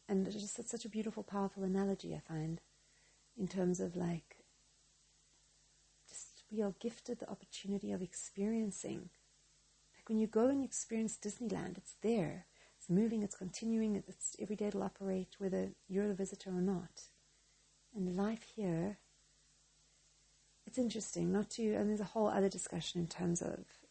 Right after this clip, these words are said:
um, you know, value and interconnectedness and, um, but, like, just really thinking about the whole point of life being the,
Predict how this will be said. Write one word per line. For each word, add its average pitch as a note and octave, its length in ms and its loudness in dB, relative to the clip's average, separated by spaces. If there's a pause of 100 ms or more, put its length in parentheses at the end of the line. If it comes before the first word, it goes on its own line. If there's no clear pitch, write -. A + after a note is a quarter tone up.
(200)
um, E3 300 4 (200)
you F#3+ 80 0
know, D#3+ 220 4 (440)
value E3+ 360 4
and E3 100 4
interconnectedness E3+ 960 0
and, F3 280 -6 (560)
um, F3 360 6
but, - 160 -6
like, F#3+ 280 0 (720)
just - 180 -10
really A3+ 200 4
thinking A3+ 360 -4
about G3+ 280 2
the F#3 360 4 (160)
whole G#3+ 360 0
point A3 360 2
of F#3 100 -4
life G#3 460 4 (140)
being F#3 400 8 (1500)
the, - 100 -14